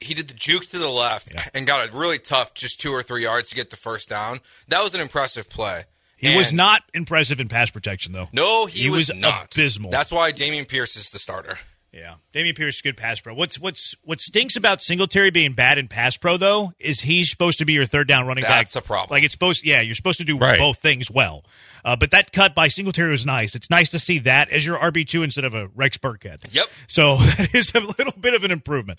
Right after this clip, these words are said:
Speaker 1: One thing I've realized through this hour is it just, it just reminds us of how much of a low bar the Texans are.
Speaker 2: So low.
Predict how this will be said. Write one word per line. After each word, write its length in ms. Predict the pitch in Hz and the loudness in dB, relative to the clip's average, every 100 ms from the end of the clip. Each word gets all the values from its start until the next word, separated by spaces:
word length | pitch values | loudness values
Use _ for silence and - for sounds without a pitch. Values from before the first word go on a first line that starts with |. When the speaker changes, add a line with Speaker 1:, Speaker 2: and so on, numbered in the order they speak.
| - | -4
Speaker 1:
One 120 | 196 | -2
thing 120 | 247 233 | -2 -2
I've 80 | 160 | -2
realized 280 | 170 170 - | 0 0 -2
through 80 | 147 | -10
this 120 | - | -8
hour 300 | 120 131 135 | -2 0 0
is 100 | 123 | -4
it 60 | - | -10
just, 280 | 120 - 107 | -12 -12 -10
it 60 | |
just 160 | 135 - | -8 -8
reminds 420 | 117 117 127 123 | -6 -6 -6 -6
us 140 | 117 | -10
of 160 | 110 - - | -12 -16 -6
how 160 | 147 | -4
much 160 | 160 131 | -4 -6
of 60 | |
a 40 | 113 | -8
low 320 | 101 113 131 | -6 -2 -2
bar 460 | 104 95 92 87 - _ _ _ | -2 -6 -4 -6 -12 _ _ _
the 100 | 107 | -16
Texans 480 | - 98 - 92 87 | -8 -8 -8 -14 -12
are. 200 | 87 90 | -10 -8
Speaker 2:
So 320 | - 143 117 | -4 -2 -2
low. 300 | 101 90 | -2 -4